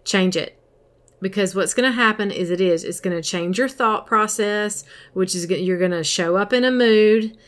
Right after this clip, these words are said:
not so nice mood, or you might not show up at all. So what if you're continuing to say yes and you, and you're,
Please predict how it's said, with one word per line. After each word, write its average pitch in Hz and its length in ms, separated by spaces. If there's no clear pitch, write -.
not 165 300
so 247 160
nice 240 360
mood, 196 520
or 170 360
you 175 200
might 180 180
not 196 180
show 214 200
up 220 80
at 262 80
all. 208 260
So 269 140
what 311 120
if 349 140
you're 302 100
continuing 247 600
to 208 80
say 202 220
yes 196 360
and 185 100
you, 180 120
and 190 180
you're, 180 200